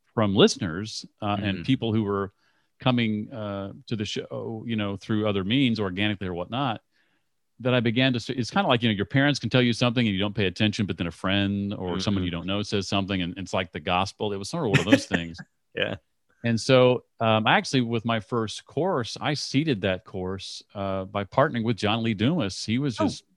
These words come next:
Speaker 1: uh, coming out with Podcasters Paradise at the time. And so he and I did some joint venture webinars and
Speaker 2: Nice.
Speaker 1: helped one another,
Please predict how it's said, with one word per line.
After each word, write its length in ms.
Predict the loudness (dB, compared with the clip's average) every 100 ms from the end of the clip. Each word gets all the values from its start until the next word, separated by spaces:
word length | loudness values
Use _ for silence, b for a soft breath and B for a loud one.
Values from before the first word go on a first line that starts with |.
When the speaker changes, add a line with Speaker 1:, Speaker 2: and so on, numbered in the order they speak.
| _ _ -10
Speaker 1:
uh, 260 | -6 -6 -4
coming 280 | -4 0 0
out 140 | 0
with 180 | -4 -4
Podcasters 640 | -2 -2 -4 -6 -8 -16
Paradise 420 | -10 -8 -8 -10
at 60 | -14
the 60 | -14
time. 280 | -8 -6
And 80 | -6
so 120 | -8
he 160 | -4 -2
and 100 | 0
I 140 | 0
did 260 | 0 -4 -6
some 160 | -8 -6
joint 260 | -4 -6
venture 300 | -8 -12 -10
webinars 760 | -8 -8 -8 -6 -6 -8 -10 -12
and 180 | -12 -14 _ _ _ -14
Speaker 2:
Nice. 200 | -14 -4
Speaker 1:
helped 160 | -4 -2
one 120 | -2
another, 460 | 0 0 0 -2